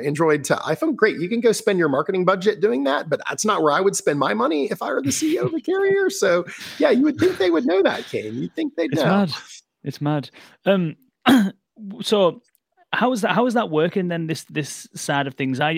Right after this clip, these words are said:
Speaker 2: are you using the kind of traditional intent model and then extracting entities out of the conversation? Like, this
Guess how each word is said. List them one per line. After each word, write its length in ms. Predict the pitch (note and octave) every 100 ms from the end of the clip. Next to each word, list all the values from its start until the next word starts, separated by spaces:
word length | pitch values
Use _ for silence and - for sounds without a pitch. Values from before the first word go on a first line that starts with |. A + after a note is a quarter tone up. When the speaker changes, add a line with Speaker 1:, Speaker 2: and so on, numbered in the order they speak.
| -
Speaker 2:
are 100 | D#3+
you 380 | E3+ F3 E3
using 480 | D#3+ D3 D#3+ D3+ D3+
the 80 | C#3+
kind 200 | D3+ C#3+
of 60 | C#3
traditional 680 | C#3 D3+ C#3+ D3+ C#3+ C3+ - - - -
intent 500 | C#3+ C3 - F3 -
model 540 | F#3 E3+ F3 F3 F3+
and 240 | - C#3+ C#3
then 240 | C3 C3 - B2+ -
extracting 560 | C#3 - D3+ - C3+
entities 500 | - D#3 D3+ E3+ E3
out 120 | D#3+
of 80 | E3+
the 60 | D#3+
conversation? 640 | E3 D#3 D3+ D#3 D3+ D#3+
Like, 180 | C3+ C3
this 160 | C3+